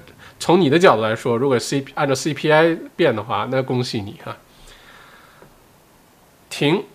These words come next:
Z，小麦，我个人，我人困在国内了。嗯，我人困在国内，工作签已经过期，本来在澳洲的工作也没有了，我租了一套房，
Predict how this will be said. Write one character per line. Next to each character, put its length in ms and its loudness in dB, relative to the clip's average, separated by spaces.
Z， 360 4
小 220 2
麦， 300 6
我 240 0
个 240 4
人， 340 2
我 160 2
人 240 2
困 380 0
在 160 4
国 220 -4
内 200 2
了。 160 -8
嗯， 420 -4
我 100 2
人 140 8
困 180 4
在 80 6
国 140 0
内， 120 4
工 200 4
作 120 4
签 220 0
已 80 2
经 140 -2
过 160 0
期， 260 -6
本 220 0
来 180 2
在 160 2
澳 160 6
洲 140 -2
的 80 -6
工 160 -2
作 120 -2
也 80 0
没 200 -2
有 180 0
了， 80 -8
我 160 -2
租 240 0
了 100 6
一 60 -2
套 180 -4
房， 380 -4